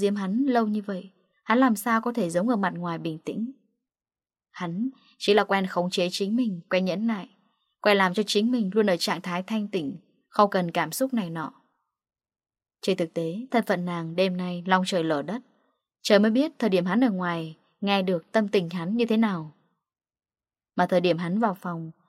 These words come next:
hắn khống chế qua chính mình. Nhưng sau khi nàng đánh vỡ bộ dáng hắn, còn nàng từ đầu tới cuối đều là bộ dáng thong dong bình tĩnh. Hắn đột nhiên có loại cảm giác không thể bình tĩnh được. Nữ nhân này. "Tốt lắm,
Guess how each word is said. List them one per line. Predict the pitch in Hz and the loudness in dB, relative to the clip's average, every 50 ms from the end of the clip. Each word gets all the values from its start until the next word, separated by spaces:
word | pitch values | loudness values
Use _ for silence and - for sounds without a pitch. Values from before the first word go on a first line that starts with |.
| _ | _
hắn | - 196 196 | 0 0 0
khống | 196 - 190 190 196 | 2 2 2 2 2
chế | - 202 190 | 0 0 0
qua | 190 - 208 196 196 190 | 0 0 -2 -4 -4 -4
chính | - 196 190 214 | -4 -4 -2 -2
mình. | 233 247 220 180 165 165 - _ _ _ _ _ _ _ _ - | -2 -2 -4 -6 -8 -10 -16 _ _ _ _ _ _ _ _ 0
Nhưng | 247 254 | 0 2
sau | 233 - 262 240 | 2 4 2 2
khi | 233 - 240 233 233 226 | 2 0 0 2 2 2
nàng | 202 202 190 175 170 | 2 2 0 0 0
đánh | 170 180 202 | 0 -2 0
vỡ | 196 214 190 247 | 0 0 0 2
bộ | 233 240 190 170 | 4 2 2 2
dáng | 170 180 170 185 202 | 0 -2 -2 -4 -4
hắn, | 196 196 175 180 208 262 294 - _ _ _ _ _ _ _ _ _ _ _ _ - | -4 -6 -4 -4 -4 -4 -4 -6 _ _ _ _ _ _ _ _ _ _ _ _ 2
còn | 214 208 202 | 2 2 4
nàng | 196 190 190 185 180 185 | 2 0 0 -2 -2 -2
từ | - 185 | 0 4
đầu | 190 185 180 | 4 4 4
tới | 175 185 202 220 | 4 2 0 0
cuối | 226 - 208 190 208 254 269 - | 0 -2 -2 -2 -2 -2 0 0
đều | 220 196 | 2 4
là | 196 180 | 4 4
bộ | 185 190 170 | 4 2 2
dáng | 170 190 180 175 190 | 0 -2 -4 -4 -4
thong | 220 226 214 202 196 | -4 -4 -4 -2 -2
dong | 190 190 185 175 | -4 -4 -4 -4
bình | 180 170 156 156 | -6 -6 -8 -8
tĩnh. | - - 147 - 202 247 269 - _ _ _ _ _ _ _ _ _ _ _ _ _ | -10 -10 -8 -6 -4 -6 -6 -8 _ _ _ _ _ _ _ _ _ _ _ _ _
Hắn | - 247 | 4 6
đột | 254 277 247 226 | 8 8 8 6
nhiên | 247 240 226 | 4 0 0
có | - - | 0 2
loại | 240 220 175 | 2 2 0
cảm | - - 190 175 165 | -2 -4 -6 -6 -6
giác | 170 202 233 262 262 | -6 -4 -4 -4 -4
không | - - 233 214 | -4 -4 -2 0
thể | 214 175 | 0 0
bình | 180 175 160 160 | 0 -2 -2 -4
tĩnh | - 160 196 233 | -4 -4 -2 0
được. | 262 240 180 165 - _ _ _ _ _ _ _ _ _ _ _ _ _ _ _ _ _ _ _ _ _ _ - | 0 0 -2 -4 -8 _ _ _ _ _ _ _ _ _ _ _ _ _ _ _ _ _ _ _ _ _ _ 0
Nữ | 208 202 175 | 2 4 4
nhân | 240 254 262 233 220 | 4 4 4 4 2
này. | 208 190 180 170 160 160 160 160 156 _ _ _ _ _ _ _ _ _ _ _ _ _ _ _ _ _ _ _ _ _ _ _ _ _ _ _ _ _ _ _ _ _ _ _ _ _ _ _ _ _ _ _ _ _ _ _ _ _ _ _ _ _ _ _ _ _ _ - | 0 -2 -4 -6 -6 -8 -12 -14 -18 _ _ _ _ _ _ _ _ _ _ _ _ _ _ _ _ _ _ _ _ _ _ _ _ _ _ _ _ _ _ _ _ _ _ _ _ _ _ _ _ _ _ _ _ _ _ _ _ _ _ _ _ _ _ _ _ _ _ 6
"Tốt | 220 220 240 220 | 6 6 6 6
lắm, | 214 208 202 214 247 262 269 285 | 4 2 2 0 0 0 0 -2